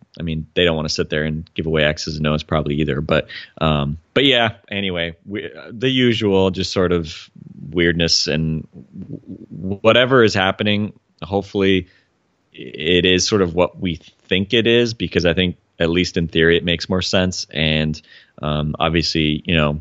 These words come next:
the results have been better of late in general. And, and certainly, you know, the, the Bucks have to be much better defensively if this team's ever gonna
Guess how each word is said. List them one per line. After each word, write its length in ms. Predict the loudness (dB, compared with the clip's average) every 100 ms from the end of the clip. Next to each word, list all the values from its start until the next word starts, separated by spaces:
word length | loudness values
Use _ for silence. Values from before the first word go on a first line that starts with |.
| -6
the 80 | -2
results 420 | 0 2 2 2
have 120 | 0
been 200 | 0 0
better 260 | 0 0 2
of 200 | 0 -2
late 220 | -2 -2
in 200 | -4 -6
general. 400 | -4 -2 -2 -2
And, 240 | -4 -6 -8
and 160 | -8
certainly, 500 | -4 -4 -2 -4 -4 -8 -20 -20 -8
you 140 | -2
know, 200 | -2 -2 -6 -2
the, 160 | -2
the 120 | 0
Bucks 240 | 0 -2 0
have 220 | -4 -2
to 80 | 0
be 120 | 2
much 200 | 0 0
better 160 | 0 0
defensively 560 | -2 -2 -4 -4 -4
if 100 | -2
this 120 | -4
team's 220 | -4 -2 0
ever 200 | -2 -2
gonna 240 | -4